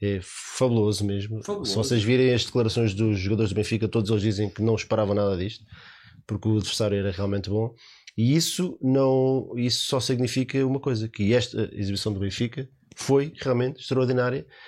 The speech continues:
Speaker 1: ahm, a nível coletivo e a nível individual.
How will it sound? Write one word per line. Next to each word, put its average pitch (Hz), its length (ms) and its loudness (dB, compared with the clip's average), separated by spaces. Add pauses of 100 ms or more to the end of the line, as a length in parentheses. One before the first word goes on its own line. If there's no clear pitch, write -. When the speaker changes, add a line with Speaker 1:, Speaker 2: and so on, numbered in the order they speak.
(380)
Speaker 1:
ahm, 117 420 2 (160)
a 123 60 2
nível 127 300 4
coletivo 131 640 2 (160)
e 113 140 0
a 117 40 2
nível 123 280 2
individual. 117 560 0